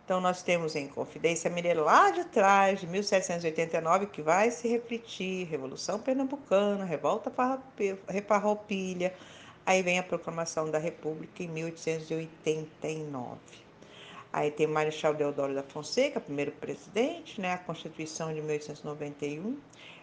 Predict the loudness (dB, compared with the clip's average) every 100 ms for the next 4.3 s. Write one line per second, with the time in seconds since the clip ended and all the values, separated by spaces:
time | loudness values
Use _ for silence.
0 | 2 8 8 6 0 0 -2 -2 -2 0
1 | -2 -2 -8 -4 -4 -4 -6 -8 -4 -6
2 | -6 -10 -8 -6 -6 -6 -8 -20 -20 -20
3 | -20 -18 -10 -6 -6 -6 -8 -4 -2 -2
4 | -4 -6